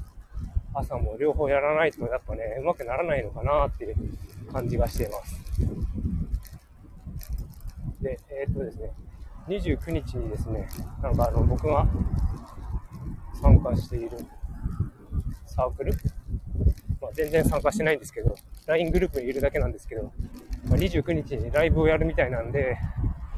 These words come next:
それにちょっと行こうかなと思っているんですが、まだ返事してないと。まあ、行っていいのかどうかわかんないですけどね。誰も知らない人だ、知らない人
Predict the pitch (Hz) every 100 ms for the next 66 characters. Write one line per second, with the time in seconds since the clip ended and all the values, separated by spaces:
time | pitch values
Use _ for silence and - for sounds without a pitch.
0 | - - - 165 175 175 185 - - 175
1 | 139 131 151 151 156 127 139 - - 110
2 | - - - - - - - - - -
3 | - 170 175 123 - 123 156 120 147 131
4 | - - 113 110 107 - - - - -
5 | - - - - - - - - - 131
6 | 127 - 180 127 127 147 110 135 139 -
7 | - - 113 120 - - - - - -
8 | - - 143 170 156 160 156 156 - 139
9 | 117 - - - - - 165 160 160 -